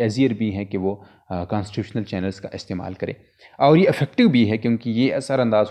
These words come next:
हो सकते हैं पॉलिसी मेकर, मेकिंग पर या डिसीजन मेकिंग पर। Groups with limited resources or legitimacy may feel they must act through coercive channels because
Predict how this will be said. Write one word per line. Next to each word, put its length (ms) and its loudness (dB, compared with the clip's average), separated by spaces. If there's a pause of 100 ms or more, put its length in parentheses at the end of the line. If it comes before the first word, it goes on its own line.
हो 100 -2
सकते 320 -6
हैं 180 -4
पॉलिसी 360 -4
मेकर, 380 -6
मेकिंग 300 -4
पर 220 -4 (320)
या 80 2
डिसीजन 380 -4
मेकिंग 340 -8
पर। 200 -8 (840)
Groups 400 6
with 100 6
limited 420 6
resources 460 0
or 120 2
legitimacy 800 2
may 120 4
feel 560 2 (340)
they 220 2
must 220 2
act 400 -4
through 100 2 (160)
coercive 420 -4 (100)
channels 320 0
because 300 0